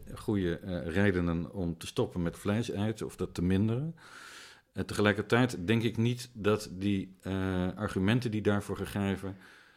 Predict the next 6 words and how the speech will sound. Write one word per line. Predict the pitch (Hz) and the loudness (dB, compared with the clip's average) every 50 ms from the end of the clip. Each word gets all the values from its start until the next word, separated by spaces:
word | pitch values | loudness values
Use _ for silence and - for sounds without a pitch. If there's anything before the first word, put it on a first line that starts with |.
| - - - - - | -20 -20 -20 -14 -8
eh, | 90 90 90 90 87 - - _ _ | -6 -4 -4 -6 -8 -10 -16 _ _
altijd | - 120 135 131 - - 107 107 104 - - | 2 4 4 4 4 2 2 2 0 -2 0
allemaal | 120 117 117 107 104 101 98 104 - - | 0 2 2 2 4 2 2 2 0 0
even | 104 101 95 - 104 - - | 0 0 0 0 -4 -6 -4
consistent | - 117 107 87 95 90 90 - - 104 98 95 95 90 - - - - | 0 0 0 0 0 -2 -4 -2 2 2 4 4 2 0 -2 -8 -12 -6
zijn. | - - 90 85 87 95 117 139 165 - - | -2 0 2 2 2 2 0 -2 -4 -6 -10